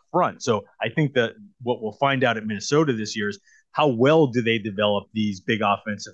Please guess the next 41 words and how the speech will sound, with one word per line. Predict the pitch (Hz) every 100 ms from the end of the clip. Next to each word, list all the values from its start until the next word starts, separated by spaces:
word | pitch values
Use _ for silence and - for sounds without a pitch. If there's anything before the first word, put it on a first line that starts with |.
| 101
linemen? | 101 98 95
'Cause | 120 117
they | 165
have | 151
a | 127
whole | 143 165 151
mess | 131 165 -
of | 143
them | 143 131
coming | 165 143 135
in. | 196 98 - _ _
They've | 120
got | 107 165 -
some, | 139 113 -
some | - 127 107 98
good | 139 147 113
talent | - 151 160 123 -
coming, | 147 131 120 113 -
you | 120
know, | 107
coming | - 127 110
in, | 127 139
and |
they're | 104 120
all | 127 120 - 110 117
enormous, | 127 143 180 107 95 - - - _ _ _ _
but | 104 127 135
there's | 127 131 123
some | 147 123
new | 147 160
guys | 135 120 113
there. | 107 123 117
And | 120 120 110
so | - 117 107 -
how | 123
well | 120 120 104
do | 107
the | 107 104
new | 107
guys | 98 87 85
develop? | 92 82 71